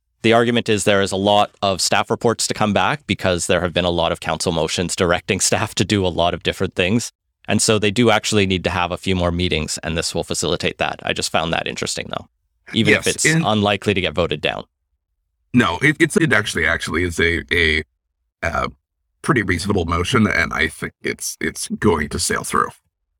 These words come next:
Speaker 1: What else sailed through was the Vancouver Police Board approving the expansion and extension of the trespass prevention program pilot. It's going citywide, Matthew.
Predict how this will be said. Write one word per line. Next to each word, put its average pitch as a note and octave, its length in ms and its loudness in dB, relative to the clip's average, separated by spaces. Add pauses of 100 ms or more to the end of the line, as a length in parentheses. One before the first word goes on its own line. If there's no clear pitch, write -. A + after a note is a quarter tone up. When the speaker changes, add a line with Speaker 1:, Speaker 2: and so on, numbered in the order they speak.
(180)
Speaker 1:
What A2 180 2
else D3+ 160 4
sailed F2+ 380 0
through A2 360 2
was G#2+ 300 0
the G#2 80 0
Vancouver A2+ 420 0
Police B2 280 0
Board F2+ 300 2
approving A2 440 2
the F#2+ 60 4
expansion A#2+ 680 0 (460)
and G2+ 120 -2
extension A#2+ 540 0
of F2+ 180 -4
the G2 80 -2
trespass G2 560 -2
prevention F#2 460 0
program E2 400 0
pilot. E2 380 -2 (480)
It's - 160 -2
going A#2+ 240 4
citywide, C3 560 0
Matthew. F2+ 420 -2